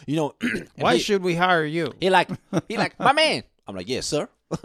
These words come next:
Speaker 1: Nothing on your resume says you qualify for this position. What the heck are you doing here? Because, sir, I just want an opportunity.
Speaker 2: That's right.
Speaker 1: Yeah, but we're looking for somebody with skills. Uh,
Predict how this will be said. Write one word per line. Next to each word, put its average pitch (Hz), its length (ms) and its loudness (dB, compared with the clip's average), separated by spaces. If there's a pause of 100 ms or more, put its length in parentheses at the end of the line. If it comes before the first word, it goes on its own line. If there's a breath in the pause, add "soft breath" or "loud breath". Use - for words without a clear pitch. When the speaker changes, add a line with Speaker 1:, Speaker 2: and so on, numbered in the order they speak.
(1000 loud breath)
Speaker 1:
Nothing 277 420 -4
on 262 100 -10
your 220 120 -2
resume 214 440 -2
says 190 460 -6 (320 loud breath)
you 202 160 0
qualify 165 520 -6
for 285 160 -8
this 285 200 -6
position. 160 500 -8 (200 soft breath)
What 523 240 -2
the 143 120 -4
heck - 300 -4
are 370 80 -2
you 359 140 -4
doing 285 280 -8
here? 196 120 -6
Because, 156 300 -6
sir, 247 360 2 (300 loud breath)
I 78 220 -8
just 120 220 -14
want 78 200 -16
an - 80 -18
opportunity. - 760 -12 (280)
Speaker 2:
That's 113 220 -8
right. 160 260 -8 (280)
Speaker 1:
Yeah, 240 140 -4
but 240 140 -2
we're 254 120 -4
looking 370 200 -6
for 233 60 -4
somebody 254 360 -2
with 196 160 -2
skills. 262 540 -2
Uh, 170 60 -2